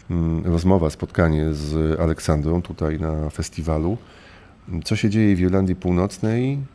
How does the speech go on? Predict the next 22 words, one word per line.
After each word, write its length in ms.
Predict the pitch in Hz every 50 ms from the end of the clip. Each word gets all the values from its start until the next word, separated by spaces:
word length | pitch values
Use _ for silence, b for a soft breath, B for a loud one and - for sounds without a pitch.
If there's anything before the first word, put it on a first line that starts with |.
| - - - -
po 240 | 104 98 92 92
wyborach 640 | 82 90 85 87 92 90 87 85 82 87 - - -
lokalnych 760 | 87 87 82 90 87 - 98 98 104 113 120 123 127 131 127 - - - -
i 840 | - 101 98 98 98 95 98 98 98 98 98 95 98 - - - - -
co 100 | - 104
się 160 | - - 90
mówi 260 | 90 92 90 92 90
o 60 | - 90
zjednoczeniu 540 | 90 87 82 82 78 - - 78 80 80
wyspy. 360 | 71 82 78 - - - 117 -
O 60 | 90
tym 180 | - 90 87
także 400 | 82 87 87 85 82 80 80 80
w, 500 | - 82 90 80 80 80 82 87 80 78
w 60 | 92 92
naszej 300 | 90 87 85 - 82 85
audycji 400 | 85 82 85 87 82 - - 80
do 100 | 87 80
południa. 580 | - 82 82 85 87 82 82 90 101 117 143 147 B B B B B B B B B B B B B B B B B B B B - - - - - - - - 80
A 220 | 80 78 76 76 -
potem 720 | - 82 80 - - 82 85 92 104 123 139 151 151 147 120
będziemy 680 | 92 90 85 82 82 87 82 82 82 82 82 85 82